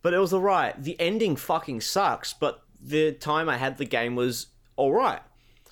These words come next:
And then Evil Within two changes that.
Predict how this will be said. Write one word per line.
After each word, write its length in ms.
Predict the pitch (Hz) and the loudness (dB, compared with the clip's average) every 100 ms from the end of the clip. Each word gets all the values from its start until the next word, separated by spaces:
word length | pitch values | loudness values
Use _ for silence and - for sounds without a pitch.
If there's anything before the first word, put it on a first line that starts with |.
| _ _ _ | _ _ _
And 100 | 143 165 | -2 0
then 120 | 165 | 0
Evil 280 | 185 190 196 | 0 2 2
Within 280 | 170 170 151 | 4 2 0
two 500 | - 254 240 117 127 - _ _ _ _ _ _ | 2 2 2 0 -4 -10 _ _ _ _ _ _
changes 400 | - 339 254 120 | -2 0 0 0
that. 280 | 107 85 | -2 -4